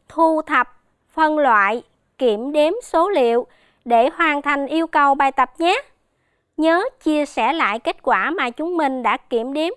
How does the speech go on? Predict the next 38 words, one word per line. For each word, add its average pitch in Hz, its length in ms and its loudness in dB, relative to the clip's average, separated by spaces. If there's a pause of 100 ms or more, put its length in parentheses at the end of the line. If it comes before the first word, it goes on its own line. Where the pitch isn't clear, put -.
được 254 280 0
nghe 311 120 -4
các 349 220 -6
con. 349 300 0 (960)
Ở 233 200 0
tiết - 240 -4
học 285 240 -2
này, 269 300 -2 (300)
cô 285 320 4
đã 226 180 0
hướng 339 320 -4
dẫn 233 220 -2
các - 260 -6
con 277 280 2
thực - 260 -12
hành 240 300 -10
thu 285 260 -4
thập, 247 260 -2 (480)
phân 277 280 -2
loại, 220 400 0 (460)
kiểm 233 280 -2
đếm 302 180 2 (100)
được 247 260 2 (280)
một 247 300 2
số 320 280 2
đối 359 180 2
tượng 226 320 -2
thống 311 280 -4
kê 285 240 -2
trong 285 240 -6
lớp. 311 260 2 (640)
Các 381 200 -2
con 277 260 2
hãy 269 160 -6
thực 262 280 -6
hành 247 300 -6
kiểm 226 400 -6
đếm 294 220 2